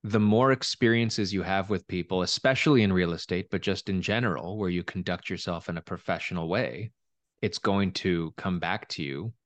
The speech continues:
They need to know what you do for a living. They need to know you're good at it, and you'll get the, you'll get the business.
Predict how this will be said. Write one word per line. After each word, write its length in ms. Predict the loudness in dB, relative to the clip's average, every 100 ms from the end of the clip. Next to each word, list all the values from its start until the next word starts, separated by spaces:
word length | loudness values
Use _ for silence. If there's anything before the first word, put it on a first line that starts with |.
| _ _ _ _ _ _ _ -4
They 120 | 0
need 160 | 0 0
to 100 | 0
know 140 | 2
what 240 | 2 2
you 100 | 2
do 180 | 2 2
for 140 | 2 0
a 60 |
living. 360 | 0 -2 -4 -4
They 120 | -2
need 180 | -2 -2
to 80 | 0
know 80 |
you're 180 | 2 2
good 280 | 0 -4 -4
at 180 | -6 -4
it, 180 | -4 -6 _ _ _ _ _
and 160 | -2 0
you'll 140 | 0
get 240 | 0 -4 0
the, 360 | 0 0 -2 -4
you'll 160 | -6
get 260 | -4 -4 -4
the 80 | -4
business. 540 | -4 -4 -8 -10 -12